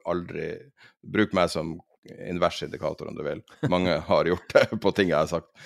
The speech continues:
Men, ehm, jeg har gjort, eh, en trade, eller to trader på Tesla, som er fortsatt på, eh, via opsjoner og via C F D-er. Og, eh, f-,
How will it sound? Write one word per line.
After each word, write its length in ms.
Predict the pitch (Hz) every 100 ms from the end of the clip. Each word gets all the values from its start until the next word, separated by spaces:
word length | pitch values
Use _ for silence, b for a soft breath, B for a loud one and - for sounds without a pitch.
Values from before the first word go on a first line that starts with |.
| B 170 B B -
Men, 280 | 113 120 117 110
ehm, 440 | 104 98 95 95 87 78 - _ _ _ _
jeg 160 | 113 110
har 80 | 95
gjort, 400 | 92 - _ -
eh, 440 | 80 78 78 76 65
en 160 | 80 80 80 80 - _ _ -
trade, 400 | 104 82 80 76 -
eller 160 | 80 -
to 140 | - 82 -
trader 420 | 76 80 71 - _
på 160 | 76 76 76
Tesla, 340 | 110 139 139 160 -
som 200 | - 85
er 80 | 82
fortsatt 280 | 95 - 73
på, 140 | - 113 175 - _ b b b b _
eh, 220 | 90 87 85
via 160 | 90 85
opsjoner 420 | - 123 139 135
og 80 | 87
via 140 | 85
C 140 | - 76
F 80 | -
D-er. 300 | 104 143 131 _ _ _ _ -
Og, 180 | 95 92 87
eh, 680 | 87 85 85 82 80 80 82
f-, 180 | -